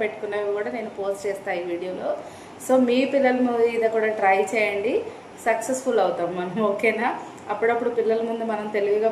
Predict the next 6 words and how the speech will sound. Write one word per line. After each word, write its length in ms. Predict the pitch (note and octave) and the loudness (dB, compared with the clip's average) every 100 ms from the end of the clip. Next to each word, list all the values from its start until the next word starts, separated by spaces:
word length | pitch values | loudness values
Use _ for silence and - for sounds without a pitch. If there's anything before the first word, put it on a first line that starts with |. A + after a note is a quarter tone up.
| A3 | 2
ప్రవర్తించాలన్నమాట. 960 | F#3+ F#3+ G#3 - F#3 F3+ F3 E3 E3+ C#4 - - - - - | 0 0 -4 -4 -4 -2 -2 -2 0 -2 -2 -10 -16 -6 2
So 100 | C#4+ B3+ | 4 6
మస్ట్ 380 | A#3+ C4+ - D#4 D4+ | 4 2 0 0 4
ట్రై 160 | C4+ B3+ A#3+ | 4 4 2
అండి 240 | A#3 A#3+ B3+ | 0 -2 0
హనీ 200 | G#3+ A3 | -2 -2